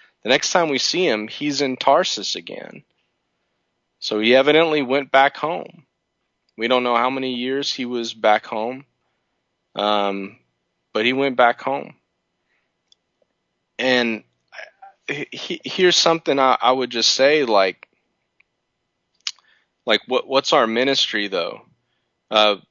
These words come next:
before his ministry started out, like, where was Paul before his ministry started out? It's interesting, like,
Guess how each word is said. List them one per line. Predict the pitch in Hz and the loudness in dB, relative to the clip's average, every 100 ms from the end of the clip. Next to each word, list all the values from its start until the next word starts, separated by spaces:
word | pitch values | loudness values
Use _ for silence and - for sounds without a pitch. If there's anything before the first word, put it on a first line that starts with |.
| _ _ _ _ | _ _ _ _
before | - - 147 131 | -16 -6 -2 0
his | 117 | -2
ministry | 117 123 120 - 110 | -2 -2 -2 -4 -4
started | - 117 110 101 98 | -2 0 0 0 0
out, | 98 - - - | 0 -2 -6 -12
like, | - - | -14 -12
where | 110 120 127 | -8 -4 -2
was | 123 | -2
Paul | - 120 110 | 2 4 6
before | 110 104 - 120 | 4 -2 -6 -4
his | 110 | -2
ministry | 110 107 110 - 95 | -2 -2 -2 -2 -4
started | - 95 95 | -2 -2 -2
out? | 101 57 - _ _ _ _ _ _ _ - - _ _ _ _ - | -2 -4 -8 _ _ _ _ _ _ _ -20 -20 _ _ _ _ -8
It's | 131 - | -4 2
interesting, | 165 190 180 - - 123 117 | 2 4 4 4 4 2 4
like, | 104 92 90 - | 4 2 0 -6